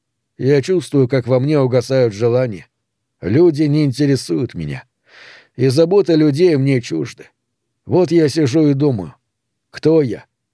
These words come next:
Жив я или мёртв? Может быть, права Беолия, которая считает меня призраком? Ведь живым принято называть того, кто двигается от рождения к смерти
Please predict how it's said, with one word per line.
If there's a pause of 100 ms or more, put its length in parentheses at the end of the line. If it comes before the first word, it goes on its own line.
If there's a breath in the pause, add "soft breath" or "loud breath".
(160)
Жив
я (300)
или
мёртв? (500)
Может
быть, (400)
права
Беолия,
которая
считает
меня
призраком? (560 loud breath)
Ведь
живым
принято
называть
того,
кто
двигается
от
рождения
к
смерти